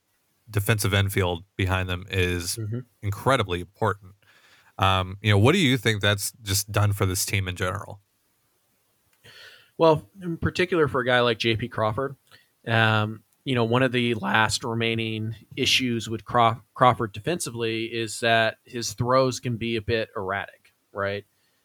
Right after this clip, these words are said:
Speaker 1: Mm-hmm.
Speaker 2: Um, he, he'll sail one every once in a while. He'll, he'll bounce one way up the line.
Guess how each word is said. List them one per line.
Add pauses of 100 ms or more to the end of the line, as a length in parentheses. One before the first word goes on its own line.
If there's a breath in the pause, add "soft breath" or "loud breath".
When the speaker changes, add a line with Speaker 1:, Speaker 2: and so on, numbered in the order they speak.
(120)
Speaker 1:
Mm-hmm.
Speaker 2:
Um,
he,
he'll
sail
one
every
once
in
a
while.
He'll,
he'll
bounce
one
way
up
the
line.